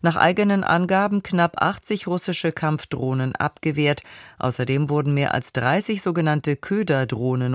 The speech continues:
ohne Sprengsätze abgewehrt. Diese werden von Russland zunehmend eingesetzt, um die Luftverteidigung der Ukraine zu überlasten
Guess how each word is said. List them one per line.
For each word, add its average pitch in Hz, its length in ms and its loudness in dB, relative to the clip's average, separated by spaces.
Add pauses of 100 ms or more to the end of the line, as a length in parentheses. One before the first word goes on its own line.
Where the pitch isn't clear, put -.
ohne 156 360 0
Sprengsätze 143 840 -2
abgewehrt. - 600 -4 (480)
Diese 127 240 0
werden 165 240 2
von 175 180 2
Russland 170 480 2
zunehmend 202 640 0
eingesetzt, 160 640 0 (300)
um 156 160 2
die 151 100 0
Luftverteidigung 160 1040 0
der 143 160 2
Ukraine 151 460 0
zu - 100 -4
überlasten 147 760 0